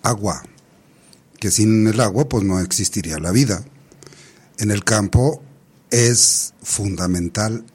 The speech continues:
el agua para las cosechas, pues, para todo. El agua es vida. Y precisamente de eso vamos a hablar el día de hoy con el maestro Marcelo. Entonces empezaremos, maestro, ¿estará usted de acuerdo en que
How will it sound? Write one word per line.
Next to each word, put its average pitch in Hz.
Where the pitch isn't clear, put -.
el 95
agua 82
para 82
las 78
cosechas, 92
pues, 127
para 131
todo. 160
El 123
agua 117
es 107
vida. 85
Y 113
precisamente 135
de 101
eso 107
vamos 92
a 127
hablar 92
el 87
día 104
de 117
hoy 82
con 85
el 87
maestro 87
Marcelo. 76
Entonces 110
empezaremos, 110
maestro, 90
¿estará 95
usted 92
de 92
acuerdo 90
en 92
que 80